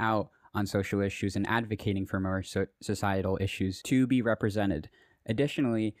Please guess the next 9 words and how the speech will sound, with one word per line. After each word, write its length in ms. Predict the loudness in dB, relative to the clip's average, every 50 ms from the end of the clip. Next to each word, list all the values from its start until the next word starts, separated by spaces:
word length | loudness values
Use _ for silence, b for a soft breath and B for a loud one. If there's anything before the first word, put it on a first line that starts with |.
| b b b b
workers 400 | 2 2 2 2 2 0 2 4
are 120 | 2 2
also 280 | 4 2 2 2 2 0
demanding 540 | 2 2 2 2 2 2 2 2 2 0 2
more 140 | 0 0 0
flexibility 800 | 0 0 0 0 0 -2 0 2 2 4 4 4 4 2 2 2
in 80 | 2
their 160 | 2 2 2
job 400 | 0 0 0 2 2 2 2 0